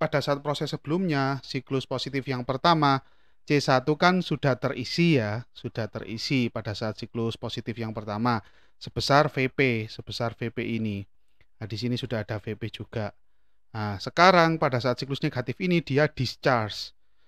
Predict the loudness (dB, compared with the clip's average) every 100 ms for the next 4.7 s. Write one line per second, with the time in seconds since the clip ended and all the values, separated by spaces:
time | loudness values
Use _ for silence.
0 | -10 -8 -4 -2 0 0 0 0 0 2
1 | 4 4 2 -2 -2 -4 -4 -4 -4 -6
2 | -10 -8 -10 -2 -2 0 0 -2 -4 -18
3 | -20 -6 2 2 2 2 6 6 4 -2
4 | -10 -20 -20 -20 -16 -10